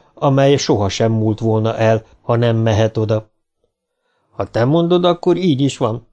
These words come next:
bár én eléggé különösnek találom.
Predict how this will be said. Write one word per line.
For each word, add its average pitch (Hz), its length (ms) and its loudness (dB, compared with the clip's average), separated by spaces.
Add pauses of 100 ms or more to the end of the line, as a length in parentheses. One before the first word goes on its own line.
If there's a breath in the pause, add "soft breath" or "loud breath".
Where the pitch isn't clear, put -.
(160)
bár 160 220 2
én 165 180 0
eléggé 120 480 -2
különösnek 120 680 -2
találom. 113 520 0